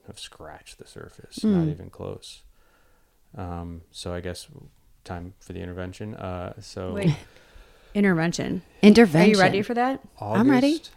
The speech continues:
Speaker 3: Okay.
Speaker 1: August fifteenth of eighteen. Um, I, I grew up, uh, sadly, a, a New York Jets fan, and they were,
Speaker 2: <laughs>
Speaker 1: um, in town,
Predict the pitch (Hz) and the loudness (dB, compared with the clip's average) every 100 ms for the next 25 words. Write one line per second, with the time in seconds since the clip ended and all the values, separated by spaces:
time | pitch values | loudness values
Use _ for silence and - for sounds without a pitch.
0 | - 220 196 135 107 113 110 - - - | -10 -10 -8 -8 -6 -6 -10 -14 -20 -20
1 | - - 107 - - - 113 95 87 - | -14 -8 -8 -8 -20 -16 -10 -10 -10 -14
2 | - - - - 95 92 90 87 90 - | -18 -20 -20 -8 -6 -4 -6 -8 -14 -10
3 | 104 107 - - 95 90 87 87 - _ | -8 -8 -12 -10 -8 -8 -8 -12 -16 _
4 | _ _ _ - 95 90 90 87 - - | _ _ _ -8 -6 -6 -8 -12 -14 -10
5 | 117 107 104 92 98 92 - - 90 90 | -8 -6 -6 -4 -4 -6 -8 -8 -8 -6
6 | - 95 90 87 85 80 92 92 90 85 | -6 -6 -6 -6 -8 -8 -8 -8 -8 -10
7 | - 87 - 92 92 92 92 - 90 90 | -12 -12 -12 -12 -12 -14 -14 -12 -10 -8
8 | 95 95 95 92 92 98 - 90 87 87 | -4 -2 -2 -4 -6 -6 -8 -10 -10 -12
9 | 87 87 _ 110 98 92 101 90 87 90 | -14 -18 _ -10 -8 -8 -8 -8 -10 -12
10 | 98 | -16